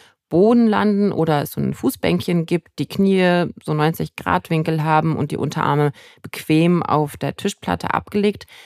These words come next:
werden können. Auch immer, das, äh, vergessen ja auch viele Erwachsenen, zwischendurch mal wieder erinnern, dass die Schultern entspannt werden. Ähm, die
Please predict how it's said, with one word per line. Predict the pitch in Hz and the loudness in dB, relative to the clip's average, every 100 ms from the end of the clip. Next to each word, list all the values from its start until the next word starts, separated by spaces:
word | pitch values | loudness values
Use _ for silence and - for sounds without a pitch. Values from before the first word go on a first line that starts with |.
| _ - | _ 0
werden | 180 214 220 | 2 2 0
können. | 208 208 247 - | 2 4 2 2
Auch | 143 185 | 0 0
immer, | 214 220 214 | 0 2 2
das, | 165 - - | -2 -4 -8
äh, | 156 160 | -6 -6
vergessen | - - 180 | -6 -2 -2
ja | 175 | -2
auch | - | -2
viele | 175 | -2
Erwachsenen, | - 160 175 214 196 190 - - | 0 0 0 2 2 0 -8 -8
zwischendurch | - 170 165 170 175 | -2 2 2 2 2
mal | 175 | -2
wieder | 160 156 | 0 0
erinnern, | 151 175 160 151 | 0 0 0 -2
dass | 143 | -4
die | - 131 147 _ - | -6 -8 -10 _ -10
Schultern | - 220 220 | -4 -2 0
entspannt | 214 - 214 226 | -2 0 0 0
werden. | 233 220 226 262 269 - - - - | 2 2 4 2 0 -10 -16 -16 -4
Ähm, | - 175 170 | 2 4 2
die | 160 | -2